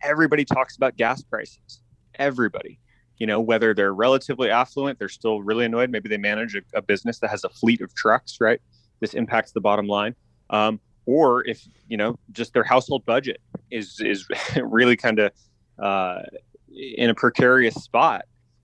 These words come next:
you know, when the price of gas goes up twenty-five or thirty percent. People wanna talk about that. People wanna talk about inflation. And I'll talk to restaurant owners that can't find, uh, workers, you know,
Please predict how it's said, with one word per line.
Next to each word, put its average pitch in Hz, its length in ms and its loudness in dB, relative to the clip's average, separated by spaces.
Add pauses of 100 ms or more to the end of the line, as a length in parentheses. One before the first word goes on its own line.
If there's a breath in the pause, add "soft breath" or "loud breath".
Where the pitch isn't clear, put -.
(100)
you 110 80 -12
know, 104 160 -6
when 107 140 -8
the 104 80 -10
price 110 260 0
of 117 80 -4
gas 113 300 0
goes 98 180 -4
up - 160 -2
twenty-five 104 460 -4
or 95 80 -12
thirty 98 240 -6
percent. - 400 -10
People 127 240 -6
wanna 113 180 2
talk - 240 0
about 101 220 -2
that. - 260 0
People 107 200 -12
wanna 110 240 -2
talk - 260 -4
about 104 180 -4
inflation. 104 560 -2
And - 460 -20
I'll 101 80 0
talk 110 220 -2
to 104 80 0
restaurant 107 520 0
owners 92 440 -6 (360)
that 98 200 -2 (200)
can't - 360 -2
find, 107 540 -2 (440)
uh, 92 220 -4 (220)
workers, - 720 0 (380)
you 110 100 0
know, 95 220 0